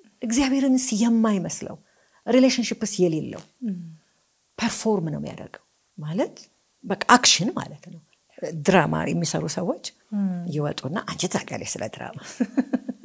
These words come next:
Speaker 1: <laughs> ድራማ ይሰሩና ሲወርዱ ሌላ ሰዎች ናቸው።
Speaker 2: ማለት ነው።
Speaker 1: ልክ እንደሱ ማለት ነው። እውነተኛ መንፈሳዊ ያልሆነ ሰው እንደዛ ነው። የሆነ፣ የሆነ ፐርፎርም የሚያደርገው ነገር አለ።
Speaker 2: ም።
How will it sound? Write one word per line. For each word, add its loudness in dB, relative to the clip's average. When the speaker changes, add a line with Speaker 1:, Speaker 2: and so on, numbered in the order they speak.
Speaker 1:
<laughs> 2
ድራማ 6
ይሰሩና 8
ሲወርዱ 2
ሌላ -2
ሰዎች -10
ናቸው። -10
Speaker 2:
ማለት -8
ነው። -20
Speaker 1:
ልክ -14
እንደሱ -4
ማለት -14
ነው። -20
እውነተኛ 0
መንፈሳዊ -6
ያልሆነ -8
ሰው -4
እንደዛ -14
ነው። -20
የሆነ፣ 0
የሆነ 0
ፐርፎርም -6
የሚያደርገው -12
ነገር -20
አለ። -14
Speaker 2:
ም። -8